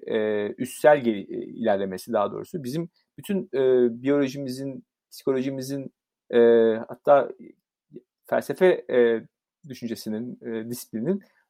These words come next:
e, ötesine geçti. Yani biz artık, e,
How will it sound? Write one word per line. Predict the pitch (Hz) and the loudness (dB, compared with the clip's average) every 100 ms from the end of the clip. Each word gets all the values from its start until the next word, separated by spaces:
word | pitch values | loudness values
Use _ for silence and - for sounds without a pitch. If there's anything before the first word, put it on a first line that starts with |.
| - | -2
e, | 127 117 - - - | 4 4 2 -4 -2
ötesine | 143 - 160 | -2 2 4
geçti. | 113 95 - 101 | 4 2 -6 -2
Yani | 110 120 120 | 0 -2 -4
biz | 147 - | -10 0
artık, | 127 - 180 - _ _ _ | 0 0 -8 -10 _ _ _
e, | - | 0